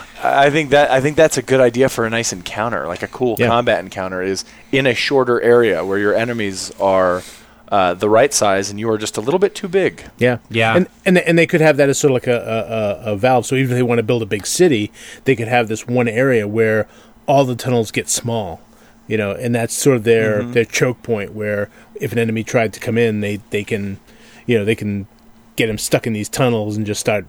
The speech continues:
Speaker 2: you know, pouring hot oil, lava, whatever into
Speaker 3: Oh,
Speaker 2: it.
Speaker 3: man. Yeah.
Speaker 2: <laughs> Just
Speaker 1: Yeah.
Speaker 2: roast 'em. Uh, another thing might be to give them a different sort of profe-, uh, core profession rather than, like, mining or forging.
Speaker 1: Mm-hmm,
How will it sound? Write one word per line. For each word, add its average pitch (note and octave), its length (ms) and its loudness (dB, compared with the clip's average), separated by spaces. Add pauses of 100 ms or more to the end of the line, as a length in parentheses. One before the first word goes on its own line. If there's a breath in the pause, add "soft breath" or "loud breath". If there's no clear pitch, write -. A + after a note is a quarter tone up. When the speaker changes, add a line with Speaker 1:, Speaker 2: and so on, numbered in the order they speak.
(120)
Speaker 2:
you A#2+ 140 -2
know, F2+ 180 -8 (520)
pouring G#2+ 600 0 (280)
hot A2 300 -4
oil, G#2 240 -4
lava, G2+ 480 -4
whatever G2+ 340 -4
into G#2 200 -2
Speaker 3:
Oh, G2 100 2
Speaker 2:
it. F#2+ 60 -4
Speaker 3:
man. G2 540 -2
Yeah. G2+ 420 2 (120)
Speaker 2:
<laughs> - 80 -10
Just A#2 260 -2 (200)
Speaker 1:
Yeah. B2+ 320 0 (540 loud breath)
Speaker 2:
roast G#2 300 -2
'em. G2+ 100 -8 (760 loud breath)
Uh, - 180 -2
another G#3+ 260 4
thing C3 440 2
might C3 180 0
be C3 120 2
to - 220 -4
give C3 200 4
them B2+ 140 2
a A#2 40 2
different C3 480 0
sort B2+ 200 2
of A2+ 80 0
profe-, - 460 -4
uh, G#2 380 -2
core C#3 320 2
profession C#3 680 -4 (300)
rather A2+ 200 2
than, G#2 160 -2
like, F#2+ 220 -6
mining G#2 600 -2
or F#2+ 320 -6
forging. G#2+ 580 -2
Speaker 1:
Mm-hmm, A2 340 -14